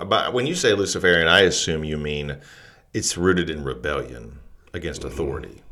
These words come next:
Speaker 1: And by, and I think that's a,
Speaker 2: Right.
Speaker 1: that's what Luciferian means, right?
Speaker 2: Right.
Speaker 1: If you
Speaker 2: Right.
Speaker 1: say Luciferian, you're talking about rooted in rebellion against authority.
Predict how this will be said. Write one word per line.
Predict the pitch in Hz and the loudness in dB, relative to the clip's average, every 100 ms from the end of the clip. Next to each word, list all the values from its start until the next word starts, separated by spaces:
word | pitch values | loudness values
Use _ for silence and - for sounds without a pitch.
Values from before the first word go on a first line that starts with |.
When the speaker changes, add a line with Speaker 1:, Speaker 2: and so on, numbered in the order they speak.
| - | -12
Speaker 1:
And | 90 80 | -10 -2
by, | 87 | 0
and | 87 95 95 | 0 0 0
I | 98 | 0
think | 104 90 | -2 0
that's | 85 | 0
a, | 85 | -2
Speaker 2:
Right. | 80 | 0
Speaker 1:
that's | 90 95 | 0 0
what | 113 | -2
Luciferian | 90 92 87 90 87 80 71 71 | 0 -2 0 2 2 2 -4 -6
means, | 78 69 - | -6 -8 -8
right? | 64 65 | -6 -4
Speaker 2:
Right. | 67 - - - - - _ | -6 -10 -18 -20 -20 -20 _
Speaker 1:
If | 87 | -14
you | 80 | -10
Speaker 2:
Right. | |
Speaker 1:
say | 73 90 80 | -4 0 0
Luciferian, | 73 - - 73 65 64 65 | -2 -8 -6 -6 -4 -8 -8
you're | 73 | -6
talking | 76 - | -6 -6
about | 71 69 | -4 -4
rooted | 87 92 80 | 0 -2 -2
in | 76 | -4
rebellion | 73 69 76 71 69 | -6 -4 -4 -4 -6
against | 69 67 - | -8 -10 -10
authority. | - 65 50 - | -8 -6 -6 -10